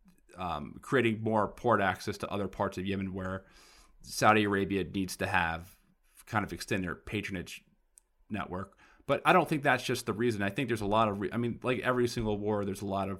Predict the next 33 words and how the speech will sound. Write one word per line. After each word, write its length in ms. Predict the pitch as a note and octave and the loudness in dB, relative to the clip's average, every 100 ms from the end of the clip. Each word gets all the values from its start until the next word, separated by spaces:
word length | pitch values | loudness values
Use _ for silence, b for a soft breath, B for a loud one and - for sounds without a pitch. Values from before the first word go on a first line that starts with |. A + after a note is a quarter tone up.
| - | -6
reasons 340 | G#2+ G2 G2 | -6 -4 -8
rolled 240 | F#2 F#2+ F#2+ | -8 -6 -6
up 180 | F2+ F#2 | -8 -10
into 120 | F#2 | -8
one. 320 | G2 F#2 D2+ | -6 -6 -6
So, 340 | - F#2 F#2 b b b b b - F#2+ | -6 -6 -8 b b b b b -12 -4
um, 420 | F#2 F#2 F#2 - | -2 -2 -6 -8
kind 200 | - A#2+ | -2 0
of 120 | G#2 - - _ _ _ _ _ _ _ _ _ _ _ | 0 -4 -18 _ _ _ _ _ _ _ _ _ _ _
banning 380 | A2 A2 A#2 A#2 | -2 0 0 0
it, 200 | G#2 - _ _ _ - - - - - - - - | -2 -6 _ _ _ -20 -20 -20 -18 -16 -16 -20 -10
combining 540 | C#3+ A#2+ C3 C#3 C#3 | -4 2 4 4 2
it 180 | B2+ A2+ | 0 0
into, 680 | A#2 A2+ - A#2 G#2 G2 G2 b b b b _ | -2 -2 0 2 2 -2 -8 b b b b _
uh, 120 | F#2+ - | -8 -4
or 360 | G#2+ G#2+ F#2+ - _ - - - | -2 0 -2 -4 _ -20 -20 -12
blaming 640 | G#2 A2+ C#3 D#3+ D3+ B2 A#2 | -10 -2 2 2 2 0 0
one 300 | B2+ C3+ A#2 | 0 0 2
reason 560 | B2+ A#2+ A2 G2+ G2 | 2 2 0 -2 -2
other 240 | - A#2 A2+ | 0 2 4
than, 420 | G#2+ G2+ G2 G2 b b b - | 2 -2 -4 -8 b b b -10
uh, 220 | F#2 F2 | -8 -6
taking 320 | - B2+ A2+ G#2 | -2 -2 0 0
all 260 | A#2+ C#3 | 6 6
the 80 | C3+ | 6
reasons 500 | B2 A#2+ G#2 G#2 G#2 | 2 0 0 -2 -2
and, 260 | G2 G2 G2 | -2 -4 -6
and 180 | - G2 G2 | -8 -8 0
kind 120 | A2 | 0
of 80 | G2+ | 2
evaluating 480 | G2+ G2+ G2+ G2+ | 4 4 2 -2
them 140 | G2+ G2 | -2 -4
together, 580 | G2 G2+ G2+ F#2+ F#2+ | -4 -4 -4 -6 -10